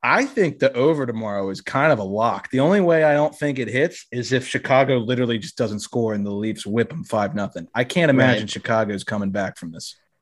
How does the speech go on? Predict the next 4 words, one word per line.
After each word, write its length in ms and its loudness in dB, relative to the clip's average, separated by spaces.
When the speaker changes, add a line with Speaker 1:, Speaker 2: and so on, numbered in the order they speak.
Speaker 2:
Yeah, 680 0
it's 320 -2
tough 440 4
because 960 6